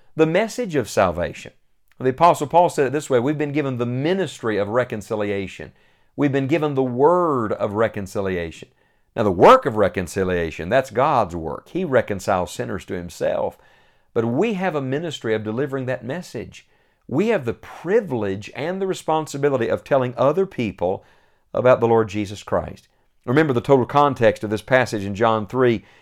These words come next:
was a man who was looking for a new start, looking for a new beginning. Can I give you a challenge today? What if you started a conversation today with someone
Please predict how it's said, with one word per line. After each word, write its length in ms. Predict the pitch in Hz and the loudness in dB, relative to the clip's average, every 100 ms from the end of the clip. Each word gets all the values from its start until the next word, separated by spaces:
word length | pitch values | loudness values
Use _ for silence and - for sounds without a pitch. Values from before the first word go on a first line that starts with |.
| _ _ | _ _
was 160 | 110 | -2
a 60 | 110 | 0
man 280 | 117 135 123 | 2 2 0
who 100 | 113 | -2
was 140 | 107 | -2
looking 360 | 113 127 120 107 | 0 -2 -2 -2
for 160 | 113 | 0
a 40 | 104 | 0
new 200 | 110 123 | 0 -4
start, 580 | - 127 104 87 78 - | -2 2 4 4 0 -4
looking 460 | 131 135 123 107 - _ _ _ | -6 -4 -6 -6 -14 _ _ _
for 240 | 127 120 | 6 6
a 40 | |
new 180 | 113 120 | 4 0
beginning. 540 | 110 101 104 92 87 80 _ _ - | -2 -2 -4 -4 -8 -12 _ _ -20
Can 140 | - 185 | -6 -4
I 40 | |
give 140 | 247 285 | -4 -4
you 80 | |
a 40 | 202 | -6
challenge 480 | - 143 139 131 - | -2 -2 0 -4 -6
today? 380 | 117 117 123 - _ _ | 0 0 0 -8 _ _
What 160 | 208 311 | -2 -2
if 80 | |
you 80 | 262 | -4
started 380 | 190 - 160 135 | -4 2 2 2
a 40 | |
conversation 800 | 117 - 131 110 - 120 110 - | -2 -2 -2 -4 -2 0 0 -4
today 220 | 98 92 92 | -4 -2 -2
with 140 | 92 | -4
someone 720 | - 147 131 104 85 80 92 | -6 -4 -2 -2 -2 -6 -10